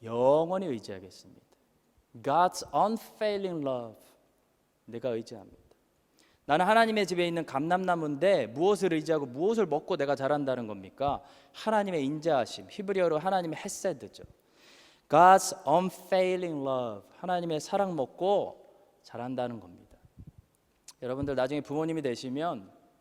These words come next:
이 아이들 문제가 있을 때마다, 아, 뭐, 어린이는 어린이 문제,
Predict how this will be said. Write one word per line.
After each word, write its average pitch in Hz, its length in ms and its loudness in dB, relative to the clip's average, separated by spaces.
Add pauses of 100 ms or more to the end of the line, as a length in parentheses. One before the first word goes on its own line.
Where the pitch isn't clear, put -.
(640)
이 127 160 -12
아이들 156 460 -4
문제가 139 420 -4
있을 147 180 -8
때마다, 107 680 -8 (880)
아, 98 120 -20
뭐, 101 160 -14
어린이는 131 380 -6
어린이 139 300 -4
문제, 127 640 -10